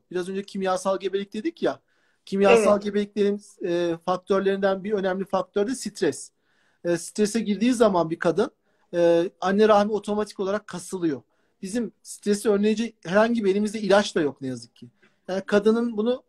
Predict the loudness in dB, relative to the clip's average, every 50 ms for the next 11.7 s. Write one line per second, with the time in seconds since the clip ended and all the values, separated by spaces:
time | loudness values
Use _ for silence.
0 | _ _ _ _ _ -2 0 2 4 4 4 4 2 0 0 2 2 0 0 -4
1 | -8 -4 -2 -4 -4 -4 -6 -8 -4 -4 -2 -2 -2 2 2 2 2 2 -2 -4
2 | -4 -4 -6 -10 -12 -12 -14 -14 -14 -14 -14 _ -8 -8 -8 -8 _ _ _ _
3 | _ _ -6 -2 2 2 4 4 4 4 4 2 2 0 0 -2 -2 -2 -6 -4
4 | -2 -2 -2 -2 -4 -8 -6 -2 0 0 0 0 -4 -10 -10 -6 -6 -6 -6 -8
5 | _ _ _ _ _ _ _ 2 4 4 4 2 -2 -10 _ _ -6 -2 0 0
6 | 0 0 -4 -2 -2 0 0 0 -2 -4 -6 -6 -6 -8 -12 -14 -10 -4 -2 -2
7 | -2 -2 -4 -10 -12 -10 -10 -10 -10 -12 _ _ _ _ _ _ _ _ _ _
8 | _ -2 -2 0 0 -2 -2 2 4 4 4 4 2 -4 -4 0 0 0 4 4
9 | 4 4 4 0 -6 -8 -4 -4 -4 -4 -4 -4 -4 -4 -4 -6 -10 -10 -10 _
10 | _ _ -6 -4 -4 -4 -6 -2 2 2 2 2 2 -2 -4 -6 -2 -2 -4 -2
11 | -4 -6 -8 -8 -2 2 4 4 4 2 -2 -8 -14